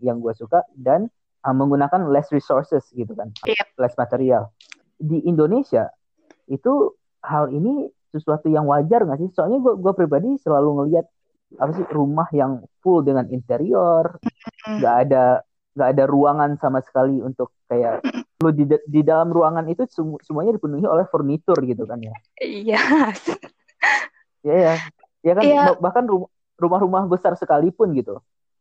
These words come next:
Speaker 2: Iya, ya itulah, ya itulah gimana orang Indonesia memandang desain interior gitu. Dalam bidang gue kan kali ini desain interior ya. Ya kayak gitu. Maksudnya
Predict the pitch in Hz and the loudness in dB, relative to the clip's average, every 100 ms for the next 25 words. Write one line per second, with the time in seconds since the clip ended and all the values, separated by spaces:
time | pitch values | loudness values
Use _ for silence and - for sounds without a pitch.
0 | _ _ _ 277 254 247 233 233 240 285 | _ _ _ -4 0 0 0 -2 0 2
1 | 453 440 427 311 302 330 453 320 262 262 | 4 4 2 -2 -2 2 2 4 4 2
2 | 254 247 247 240 233 233 294 285 226 214 | 2 0 0 -2 0 0 4 4 4 0
3 | 202 202 202 202 170 226 196 190 196 196 | 0 -2 -4 -6 -10 -10 -8 -4 -4 -2
4 | 190 196 214 214 185 - - - - 202 | -4 0 0 0 -4 -16 -18 -18 -8 -4
5 | 196 190 190 190 190 185 214 214 202 196 | -2 -4 -2 -2 0 -2 -4 -4 -4 -4
6 | 208 208 208 190 185 185 202 190 180 - | -4 -4 -6 -6 -6 -2 0 -2 -6 -16
7 | - - - - 226 233 226 330 302 302 | -18 -18 -18 -2 0 2 2 2 4 2
8 | 294 - 262 311 339 294 | 0 0 2 4 4 2